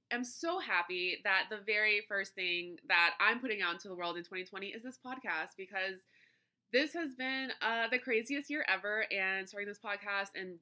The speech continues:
getting to know all of you has been truly the highlight of my twenty tens. You know, you've been seeing, like, all those retrospectives. Uh, can you do a retrospective for just ten years? I mean, I guess so. So people have been like, "Oh, in, uh,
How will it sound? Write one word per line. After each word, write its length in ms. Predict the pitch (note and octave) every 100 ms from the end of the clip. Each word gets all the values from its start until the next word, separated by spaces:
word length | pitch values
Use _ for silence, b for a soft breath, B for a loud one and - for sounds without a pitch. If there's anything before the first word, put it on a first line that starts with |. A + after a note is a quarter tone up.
| -
getting 180 | G#3 G3+
to 100 | G#3
know 120 | F#3+
all 180 | F3 F#3+
of 80 | F3+
you 160 | F#3
has 200 | F#3 F#3+ -
been 340 | F#3 F3 F3+
truly 360 | - A#3+ C#4 C#4+
the 160 | G3 F#3
highlight 460 | - F#3+ B3 F3
of 100 | E3+
my 140 | E3+ F#3
twenty 320 | F#3+ E3 D#3 F#3+ -
tens. 300 | E3+ F#3 C4+
You 60 |
know, 60 | D#4+
you've 140 | G4
been 120 | A4+ A4
seeing, 220 | A#3 A3
like, 160 | F#3 -
all 140 | E3
those 160 | F#3 F3+
retrospectives. 840 | E3 E3+ F#3 D#3 D3+ F3 F3 E3+ - b b b _ -
Uh, 40 | -
can 120 | B3+
you 80 | B4+
do 100 | G3+
a 80 | G3+
retrospective 560 | G3 G3 A3 F#3 - F3+
for 80 |
just 240 | E3+ D#3+ -
ten 180 | F3 D3
years? 220 | D3 G3+
I 40 | C#4
mean, 120 | E4+
I 60 | F4+
guess 200 | - -
so. 140 | D3 - B B
So 200 | - D4+ C#4
people 180 | D4+ D4+
have 80 | C#4+
been 100 | C#4
like, 200 | A#3 A3+ C#4
"Oh, 400 | C#4 B3 E3+ - B -
in, 260 | A#3+ B3 A3 - _ _ _
uh, 500 | A3+ A3 G#3+ G#3 G3